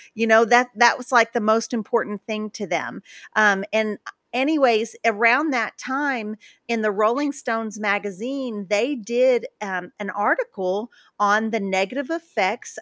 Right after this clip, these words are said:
of solitary confinement on one's mental health. And that article said that your mental health starts to deteriorate at three days. And at,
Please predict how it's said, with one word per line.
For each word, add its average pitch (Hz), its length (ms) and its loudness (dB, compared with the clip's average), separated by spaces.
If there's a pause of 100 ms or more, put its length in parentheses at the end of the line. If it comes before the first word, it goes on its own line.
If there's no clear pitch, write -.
of 190 280 0
solitary 190 600 -4
confinement 196 720 -4
on 185 240 -4
one's 190 320 -8
mental 208 360 -4
health. 190 420 -4 (280)
And 196 160 -2
that 190 240 2
article 233 500 0
said 254 520 -4
that 196 120 -4
your 202 320 -4 (280)
mental 247 420 0
health 240 400 0
starts 254 600 0
to 247 380 -2
deteriorate 220 1040 -2 (100)
at 180 280 -2
three 240 360 -4
days. 156 560 -4 (560)
And 196 140 0
at, 190 180 -2